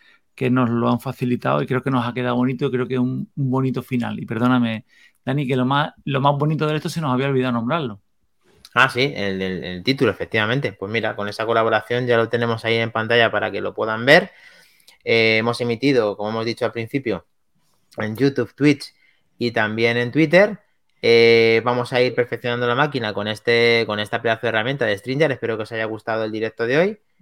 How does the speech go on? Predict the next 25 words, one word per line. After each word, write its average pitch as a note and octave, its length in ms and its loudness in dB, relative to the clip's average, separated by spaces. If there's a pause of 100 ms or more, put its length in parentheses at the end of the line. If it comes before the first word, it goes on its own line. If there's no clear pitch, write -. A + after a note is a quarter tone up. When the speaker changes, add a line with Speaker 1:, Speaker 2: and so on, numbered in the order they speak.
(640)
Speaker 2:
Eh, B2 520 0
hemos B2+ 180 -4
consumido C3 480 -2
el B2+ 80 -2
noventa A#2+ 400 0
y A#2 100 0
tres C#3 320 -2
y A#2 40 -2
vamos A#2 200 -4
a B2+ 60 -2
despedirnos B2+ 640 -2
con A2+ 520 0
arro-, G#2+ 340 0
eh, A2 220 -2
David, A#2 400 2
eh, A2+ 340 0
David A#2 260 0
barra C3 200 2
baja C#3 280 2
M B2+ 220 0
M, F3 380 0
el G#2 120 -8
gran A#2 280 2
hombre B2 200 0
noticia, D3 640 -2